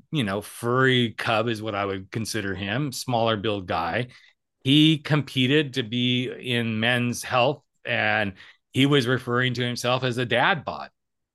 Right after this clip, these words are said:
I'm like, "Bitch, you're thirty-some years old. You're not a dad yet," but he could be,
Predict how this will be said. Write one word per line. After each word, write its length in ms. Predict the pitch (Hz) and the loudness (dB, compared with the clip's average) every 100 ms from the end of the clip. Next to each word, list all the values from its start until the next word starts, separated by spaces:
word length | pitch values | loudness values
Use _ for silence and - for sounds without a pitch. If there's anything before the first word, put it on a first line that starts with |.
| - | 0
I'm 140 | 247 | 2
like, 280 | 202 156 127 117 _ - - _ _ _ _ _ _ _ _ _ - | 2 0 -8 -16 _ -20 -20 _ _ _ _ _ _ _ _ _ 4
"Bitch, 180 | 302 - | 4 6
you're 120 | 311 | 4
thirty-some 520 | 208 208 202 - 170 | 6 6 6 6 6
years 240 | 160 151 135 | 8 6 6
old. 160 | 131 | 6
You're 100 | 160 | 6
not 200 | 226 349 | 6 6
a 40 | 175 | 4
dad 400 | 147 147 151 117 | 4 6 6 2
yet," 180 | 120 - | -2 -2
but 100 | 120 | -2
he 180 | 131 143 | -2 2
could 240 | - 311 | 2 2
be, 280 | 233 311 | 2 0